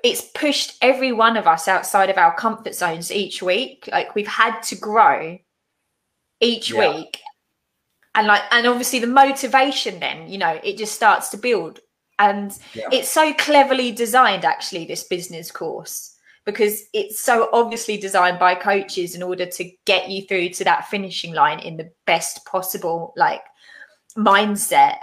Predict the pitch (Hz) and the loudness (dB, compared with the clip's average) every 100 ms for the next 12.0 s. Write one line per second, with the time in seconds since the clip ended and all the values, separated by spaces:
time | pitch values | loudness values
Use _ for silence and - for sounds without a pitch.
0 | - - 165 156 - 190 185 185 185 175 | -8 0 0 0 -10 -6 -6 -6 -6 -6
1 | 170 180 - 233 165 - 165 - - _ | -8 -10 -4 0 0 -4 -12 -16 -20 _
2 | - 180 180 175 170 113 104 - _ _ | 0 2 2 0 -8 -10 -12 -16 _ _
3 | _ _ _ _ - - _ _ - 233 | _ _ _ _ -20 -20 _ _ -2 2
4 | 247 254 320 370 - - - 339 370 359 | 2 4 6 6 4 -4 2 4 4 2
5 | 320 285 247 220 196 185 190 220 330 339 | 0 0 0 2 4 2 0 4 4 4
6 | 233 175 165 165 - 196 165 - 202 - | -2 -6 -8 -10 -2 0 0 0 0 0
7 | 196 170 226 254 233 196 175 175 - 208 | -8 -2 0 0 -2 -4 -6 -8 2 2
8 | 226 - _ _ _ - - 247 269 302 | 2 -8 _ _ _ -12 -8 4 4 6
9 | 180 160 - - _ _ _ _ _ _ | 4 4 0 -16 _ _ _ _ _ _
10 | _ _ _ _ _ _ _ _ _ - | _ _ _ _ _ _ _ _ _ -6
11 | 214 214 247 240 220 - 165 - - | -4 -2 0 0 -2 -4 -8 -8 -14